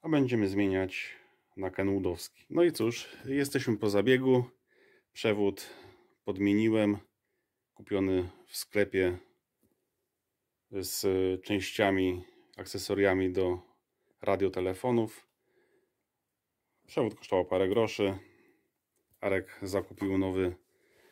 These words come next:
radiotelefon, y, Baofeng U V pięć R. Ja używam, y, radiotelefonu dla radioamatorów krótkofalarskiego Enyton,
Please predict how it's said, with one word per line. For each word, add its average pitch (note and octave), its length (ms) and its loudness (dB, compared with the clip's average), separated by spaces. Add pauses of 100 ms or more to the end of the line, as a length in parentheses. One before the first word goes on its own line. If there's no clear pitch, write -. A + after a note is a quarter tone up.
(480)
radiotelefon, G2 840 0 (460)
y, F#2+ 220 -8
Baofeng F#2 680 0
U G#2 60 -12
V - 240 -2
pięć F2+ 360 -6
R. A#2 240 2 (500)
Ja G2 120 0
używam, F#2 540 -2 (320)
y, F#2 260 -4
radiotelefonu F#2+ 800 -2 (760)
dla F2+ 460 -2 (420)
radioamatorów G2 680 0
krótkofalarskiego G2 880 -6
Enyton, A2 400 0